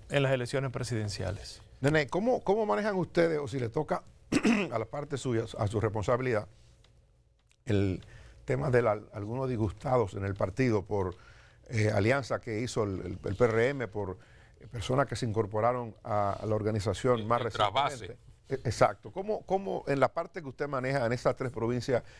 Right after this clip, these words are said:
Speaker 2: hay casos?
Speaker 1: Sí, en todo el país, eh, se dieron casos complejos, difíciles, pero gracias a Dios prácticamente eso está resuelto en un noventa y nueve punto nueve por ciento a nivel nacional,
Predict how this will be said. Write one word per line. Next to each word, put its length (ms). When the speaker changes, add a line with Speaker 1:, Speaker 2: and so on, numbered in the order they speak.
Speaker 2:
hay 180
casos? 560
Speaker 1:
Sí, 380
en 160
todo 180
el 100
país, 540
eh, 120
se 120
dieron 300
casos 380
complejos, 800
difíciles, 760
pero 560
gracias 340
a 80
Dios 280
prácticamente 640
eso 100
está 180
resuelto 460
en 80
un 80
noventa 320
y 20
nueve 220
punto 340
nueve 240
por 160
ciento 240
a 40
nivel 240
nacional, 520